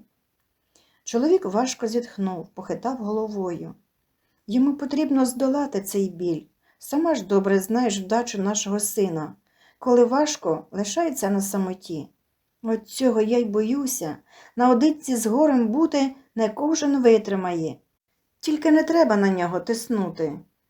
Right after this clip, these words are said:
Чуєш? І знала, і чула, та чи ставало від того легше? Материнське серце, доки живе, не знає спокою. Ступав широко, а під ногами земля хиталася,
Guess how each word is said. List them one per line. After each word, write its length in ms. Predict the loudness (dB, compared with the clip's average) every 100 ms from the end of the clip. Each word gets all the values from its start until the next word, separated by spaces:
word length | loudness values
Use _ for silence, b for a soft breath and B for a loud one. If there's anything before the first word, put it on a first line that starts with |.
| _ _ _ -10
Чуєш? 680 | -2 2 4 2 0 -6 -10 _ _ _ _ _ _ _ _ -4
І 120 | -2
знала, 580 | -2 -2 0 0 -2 -4 -10 -10
і 140 | -8
чула, 640 | -6 -4 -2 0 -2 -4 -14 -2
та 120 | 0
чи 180 | 2 -2
ставало 480 | 0 0 2 4 2
від 240 | 0 0
того 260 | -4 0 0
легше? 480 | -2 -2 -4 -4 -12 -8
Материнське 640 | -4 0 0 0 -2 -6
серце, 560 | -6 -2 -2 -2 -2 -2
доки 320 | 0 0 0
живе, 460 | -2 -2 0 0 -2 _ _ _ _ -4
не 140 | -2
знає 440 | -2 -2 -2 -2 -4
спокою. 680 | -8 _ -8 -8 -14 -18 -20 _ _ _ _
Ступав 460 | -20 -12 -8 -4 -6
широко, 720 | -6 -8 -6 -6 -8 -16 -20 -20 B B B B
а 100 | -2
під 180 | 0 2
ногами 420 | 4 4 4 2
земля 460 | 2 2 2 2 0 -4
хиталася, 840 | -12 -6 -4 -4 -6 -10 -12